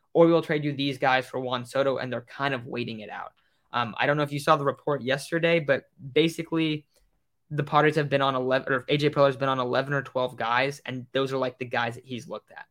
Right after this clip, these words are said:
So I'm sure that a lot of those were relief options. Getting Josh Hader probably crosses a few names off those lists, but I can pretty much guarantee that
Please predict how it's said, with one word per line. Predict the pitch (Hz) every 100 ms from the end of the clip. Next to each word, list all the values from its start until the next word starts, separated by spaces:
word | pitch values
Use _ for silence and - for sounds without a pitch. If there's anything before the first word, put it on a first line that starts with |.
| _ _ _
So | - 123 104 -
I'm | 117
sure | 120 156
that | 143
a | 127
lot | 120 131
of |
those | 135 135 -
were | 113
relief | 113 135 151 151
options. | 143 139 147 143 - _ _ _ _ 127
Getting | 147 147 139
Josh | 143 143 -
Hader | 139 143 135
probably | 135 143 147 143
crosses | 135 127 -
a | 131
few | - 135
names | 135 127
off | 131 -
those | 123 123
lists, | 135 123 -
but | 120 - _ _
I | 139 156
can | 151 143
pretty | - 156
much | 147 127 -
guarantee | 139 135 117 - 147 139
that | 117 110